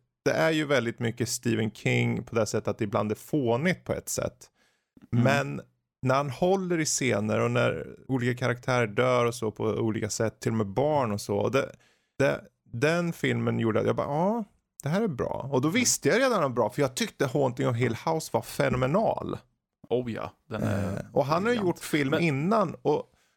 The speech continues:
Speaker 1: för jag vet, han gjorde den här Ouija Origin of Evil, som är typ andra filmen i,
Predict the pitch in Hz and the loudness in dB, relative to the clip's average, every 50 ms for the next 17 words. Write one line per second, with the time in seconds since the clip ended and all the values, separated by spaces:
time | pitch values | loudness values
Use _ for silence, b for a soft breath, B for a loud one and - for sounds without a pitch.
0 | _ _ _ - 160 - - - - 151 147 147 156 170 170 - 160 160 165 180 | _ _ _ 0 0 0 0 -4 -2 0 0 2 2 0 2 2 0 2 2 2
1 | 175 160 180 180 170 156 - - - 156 156 170 170 175 160 151 156 151 156 147 | 2 2 2 2 4 2 2 2 4 4 4 4 2 0 -2 0 2 4 4 4
2 | 143 139 135 - - 147 143 147 139 123 139 135 135 131 139 165 165 147 113 113 | 4 2 -2 -2 2 2 2 4 2 2 0 2 2 2 2 2 2 4 4 2
3 | 107 107 - 123 120 - - 110 - - - 147 147 139 139 135 175 196 - - | 2 2 0 0 0 0 0 -4 -4 0 0 0 2 0 0 0 0 0 2 0
4 | 127 113 107 104 107 113 - | -2 0 0 -2 -2 -4 -6